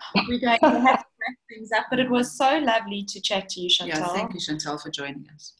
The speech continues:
Speaker 2: And really,
Speaker 1: It's a
Speaker 2: I think
Speaker 1: pleasure.
Speaker 2: it's going to, I know so many people who will benefit from hearing your story.
Speaker 1: Good,
Speaker 2: I know
Speaker 1: I hope they do.
Speaker 2: people have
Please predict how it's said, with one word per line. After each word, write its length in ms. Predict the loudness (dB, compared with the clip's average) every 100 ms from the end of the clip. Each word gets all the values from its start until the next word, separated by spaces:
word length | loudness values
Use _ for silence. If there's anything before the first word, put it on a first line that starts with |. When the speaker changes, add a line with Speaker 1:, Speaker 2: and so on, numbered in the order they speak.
| 2
Speaker 2:
And 200 | 4 6
really, 380 | 6 6 4 4
Speaker 1:
It's 80 | 4
a 40 |
Speaker 2:
I 40 |
think 260 | 4 4 4
Speaker 1:
pleasure. 80 | 0
Speaker 2:
it's 160 | -10 -10 -6
going 200 | -4 -4 -2
to, 460 | 0 0 -2 -4 0
I 120 | 4
know 260 | 4 4 0
so 340 | 0 0 2
many 240 | 2 0
people 520 | -2 -8 -6 -6 -6 -6
who 240 | -4 -4 -4
will 120 | 0
benefit 440 | 2 0 -2 -6 -6
from 220 | -4 -4 -4 -12
hearing 380 | -6 -4 -4 -8
your 140 | -10
story. 640 | -8 -6 -6 -4 -6 -8 -16 _ _ _
Speaker 1:
Good, 200 | 8 8
Speaker 2:
I 20 | 8
know 80 |
Speaker 1:
I 200 | 8 6
hope 180 | 4 0
they 60 | 0
do. 200 | 4 4 4
Speaker 2:
people 220 | -4 -12 -16 -6
have 120 | -4